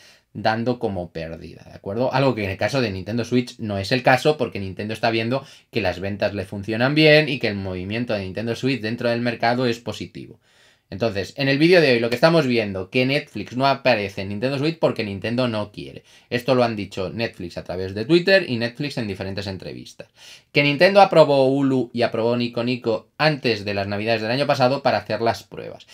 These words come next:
Que estas pruebas, objetivamente hablando, a Nintendo le habrán dado un resultado, el cual...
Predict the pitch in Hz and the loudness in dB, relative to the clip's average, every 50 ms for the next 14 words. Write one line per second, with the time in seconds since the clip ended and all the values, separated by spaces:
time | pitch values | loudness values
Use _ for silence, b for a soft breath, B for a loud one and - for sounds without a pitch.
0 | B B B B 175 170 170 226 226 - - 151 156 151 151 170 180 180 151 - | B B B B 0 2 4 2 2 2 4 6 6 8 8 8 6 6 2 0
1 | 139 131 123 131 139 147 147 143 131 135 123 120 117 117 120 123 131 147 156 - | 0 0 2 4 4 4 4 4 4 4 4 4 4 2 0 2 2 0 0 0
2 | - - 123 123 120 117 110 - 131 131 135 139 151 156 156 139 123 117 113 120 | -2 -2 -2 -2 -2 -2 -2 -2 -2 -2 0 2 4 4 6 6 4 4 4 2
3 | 120 123 120 120 117 127 127 120 123 117 - 147 143 - - 123 123 123 143 147 | 2 2 2 2 2 0 0 0 0 -2 -2 -4 -2 2 4 4 6 6 4 2
4 | 135 120 107 - - 135 139 135 135 147 151 | 2 0 0 -2 0 4 6 6 6 6 4